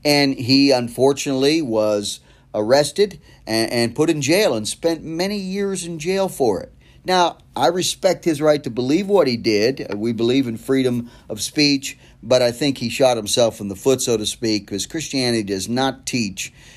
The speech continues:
anti-taxation, doesn't teach anti-government. Now, let me get into a subject that we have to broach at some point. Uh, yes, because we live in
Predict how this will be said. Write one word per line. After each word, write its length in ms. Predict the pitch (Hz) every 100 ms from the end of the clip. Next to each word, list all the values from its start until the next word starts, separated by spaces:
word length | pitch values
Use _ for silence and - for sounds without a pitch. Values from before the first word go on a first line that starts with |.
| - -
anti-taxation, 1300 | 123 120 120 120 120 117 117 - 95 90 90 95 92
doesn't 380 | 98 104 127
teach 300 | 120 127 120 -
anti-government. 960 | 110 113 123 120 117 127 110 90 - - - - -
Now, 420 | 95 95 92 92 - - - -
let 280 | 92 104 107
me 200 | 117 117
get 160 | 120
into 460 | 123 123 120 123 123
a 80 | 117
subject 480 | - 127 113 123 123
that 120 | 110
we 280 | 113 110 107
have 360 | 107 117 123
to 220 | - 120 101
broach 400 | 92 120 120 120
at 140 | -
some 220 | - 123
point. 420 | 120 127 123 120 - - - -
Uh, 240 | - 107 107
yes, 600 | 107 98 135 143 156 - -
because 460 | 117 95 127 80
we 240 | 101 139 160
live 560 | 139 139 135 135 117 -
in 480 | 117 110 107 98